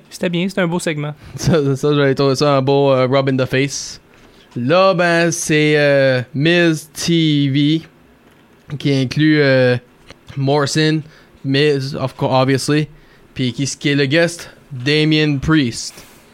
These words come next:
Speaker 1: <laughs>
Speaker 2: Puis ça vire en match entre lui puis Morrison. So, puis là, ben, Damien Priest a la victoire.
Speaker 1: Oui.
Speaker 2: Ben, Sheamus fait une apparition puis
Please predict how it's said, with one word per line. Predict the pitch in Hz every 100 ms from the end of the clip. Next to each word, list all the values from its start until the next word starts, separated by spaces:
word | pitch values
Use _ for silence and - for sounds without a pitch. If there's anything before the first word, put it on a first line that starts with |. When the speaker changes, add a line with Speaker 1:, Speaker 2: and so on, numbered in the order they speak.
| - -
Speaker 1:
<laughs> | 196
Speaker 2:
Puis | - 120
ça | 131
vire | 127 135 147
en | 139 139 135
match | 143 147
entre | 139 131 127 127 127
lui | 123 135 147 143 - _ - -
puis | - 123
Morrison. | 127 127 123 - 135 104 - _ _ - - - - - _ _ -
So, | - 120 123 117
puis | 127
là, | 123 131
ben, | 131 123
Damien | 135 135
Priest | 123 139
a | 139
la | 131
victoire. | 113 160 170 160 170 - -
Speaker 1:
Oui. | 113 131 247
Speaker 2:
Ben, | 147 123 120 117 123 - _ _
Sheamus | 135 - 139 139
fait | 135 143
une | 135
apparition | 131 135 135 131 151 156
puis | 139 127 123